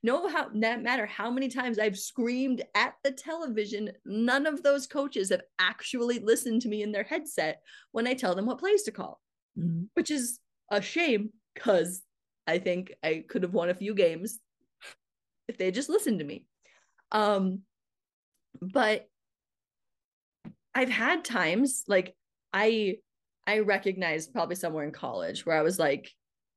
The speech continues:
Speaker 1: "This is too much energy. I don't have the energy to care about this." There are individual players that I'm like, "Hey, that seems like, like, they seem like a good dude and I like what they do." And they're like, so I'll, I don't even follow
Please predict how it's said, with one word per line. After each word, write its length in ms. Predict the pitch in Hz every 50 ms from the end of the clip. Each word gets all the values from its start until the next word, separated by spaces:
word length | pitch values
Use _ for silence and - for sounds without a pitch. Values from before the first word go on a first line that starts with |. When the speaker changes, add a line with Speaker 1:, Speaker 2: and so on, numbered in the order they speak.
| _ _ _ _ _ _ _ _ _ _ _ _ _ _ _ -
Speaker 1:
"This 160 | 214 208 196
is 100 | 202 214
too 120 | - 247 185
much 200 | 180 170 165 -
energy. 580 | - 151 151 117 165 160 175 117 104 185 - -
I 140 | - 190 196
don't 240 | 190 190 185 180 175
have 240 | 156 190 185 175 170
the 200 | 175 - - _ -
energy 640 | 151 160 175 180 185 185 185 208 220 226 240 277 262 _ _ _ -
to 120 | - 220
care 420 | - - - - - - 190 180 160
about 260 | 151 - 85 - -
this." 240 | - - - - - - -
There 120 | 247 311
are 140 | 339 339 - -
individual 1080 | 214 247 240 214 220 190 175 185 190 190 196 226 220 233 214 196 185 175 180 185 - _ _ _ _ _ _
players 580 | - 233 277 311 226 190 180 190 240 - - - _ _ -
that 100 | 202 196
I'm 120 | - 190
like, 200 | 185 180 180 190
"Hey, 160 | - 254 269
that 160 | 214 220 208 -
seems 200 | 220 208 196 196
like, 260 | 185 170 - - - _ _ _ _ _ _ -
like, 120 | 190 190
they 100 | 196 196
seem 160 | 196 - 240
like 180 | 208 180 180 185
a 40 | 180
good 240 | 170 190 175 156
dude 340 | 160 170 156 165 208 233 - -
and 120 | - 214 190
I 60 | 185
like 200 | 180 175 170 170
what 100 | 180 175
they 100 | 185 180
do." 240 | 165 170 170 185 220
And 100 | 220 190
they're 220 | 170 165 165 156 - _ _ _ -
like, 240 | - 143 - - _ _ _ _ _ _ _ _ _ -
so 220 | - - 214 185
I'll, 380 | 180 175 170 170 160 151 151 - _ _ _ _ _ _ _ _ _ _ _ _ _ -
I 60 | 202
don't 120 | 233 214 214
even 160 | 214 190 180
follow 600 | - - 170 143 143 160 175 180 190 202 214 247